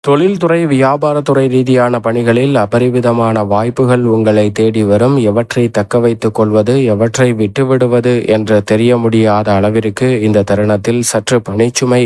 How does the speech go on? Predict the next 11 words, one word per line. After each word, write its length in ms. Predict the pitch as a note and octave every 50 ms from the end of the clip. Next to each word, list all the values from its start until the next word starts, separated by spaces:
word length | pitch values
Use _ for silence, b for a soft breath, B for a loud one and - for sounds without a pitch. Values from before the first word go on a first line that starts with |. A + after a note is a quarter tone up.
| G#2+ G2+
என்பது 320 | G#2+ G2+ G#2 G#2 G#2+ A2+ A2 G2+ F#2
அதிகமாக 500 | G2+ G#2+ G#2 G#2 G2+ G2+ G2+ G#2 G#2 A2 G#2+ G2+
இருக்கும். 120 | G2 G2 G2 G2 - A2+ C3+ D3+ D#3+ - _ -
எனவே 280 | B2 C#3+ D3 D3+ D#3 E3 F3 E3+ C#3 C3+
இந்த 140 | C#3 C#3 C#3 C3 B2
வேளையில் 440 | C#3+ D3+ D3+ D3+ D3 C#3 D3 D#3 D3+ C#3 A#2+
அலட்சியம் 520 | A2 A#2 B2+ B2+ - - D3 C#3 C3+ C3+ B2
இல்லாமல் 480 | A#2+ B2 A#2 A#2 A#2 A#2 A#2+ C3+ C#3 B2+ G#2+
அவசியமாக 920 | G#2 G#2+ A#2+ B2+ B2 - D#3+ D3 C#3+ C3+ C3+ C3 C3 B2 A#2+ A#2 A#2+ C3 C3 C3 -
கண்ணும் 300 | A#2 A2 A2+ A#2 A#2 A#2 A2
கருத்துமாக 640 | A#2 A2 A2+ G#2+ - A2+ A2 G#2+ A2 A2+ A2 A#2+